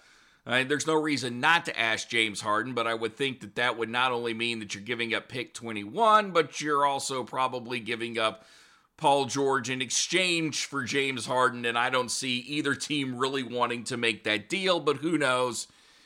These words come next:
And if you think you can get Harden back and get this fan base excited, I,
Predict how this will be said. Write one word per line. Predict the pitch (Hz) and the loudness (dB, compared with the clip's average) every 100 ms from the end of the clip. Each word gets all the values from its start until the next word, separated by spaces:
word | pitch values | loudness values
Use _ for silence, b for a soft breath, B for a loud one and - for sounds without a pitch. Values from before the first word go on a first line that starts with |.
| b b | b b
And | 170 170 | -2 0
if | 160 | 0
you | 151 | 0
think | 156 147 | 0 -4
you | 143 | -4
can | 131 123 | -6 0
get | 127 | 0
Harden | 110 120 120 117 107 | 2 4 4 2 0
back | 104 104 113 | 2 2 0
and | 107 104 | -4 -2
get | 107 | -4
this | 104 - | -4 -4
fan | 104 98 | -2 0
base | 95 98 104 | -2 -4 -6
excited, | 82 - 92 87 87 78 - | -6 -2 0 0 -2 -6 -2
I, | 110 | 0